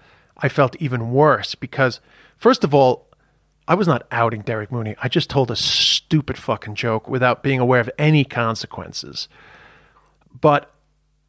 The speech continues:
what, what bothered me at the time was that I never had the, the sort of, the wherewithal to turn around and say, "I am not outing anybody.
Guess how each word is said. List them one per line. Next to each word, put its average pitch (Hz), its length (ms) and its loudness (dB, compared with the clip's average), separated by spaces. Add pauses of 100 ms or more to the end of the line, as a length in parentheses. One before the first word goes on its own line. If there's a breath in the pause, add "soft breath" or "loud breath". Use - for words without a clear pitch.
(220)
what, 190 200 2
what 180 240 -2
bothered 220 360 4
me 202 80 2
at 175 100 0
the 151 60 -8
time 117 600 -6 (100)
was 139 200 -8
that 120 300 -8 (160)
I 156 100 -6
never 208 320 0
had 165 220 -8
the, 131 200 -8 (140)
the 139 80 -18
sort 143 200 -8
of, 113 200 -16 (580)
the 135 80 -4
wherewithal 135 600 4
to - 140 -20
turn 190 300 -4
around 123 340 -2
and 127 140 -14
say, 117 340 -8 (320)
"I 196 180 0
am 254 140 4
not 147 220 0
outing 123 320 -2
anybody. 127 500 -6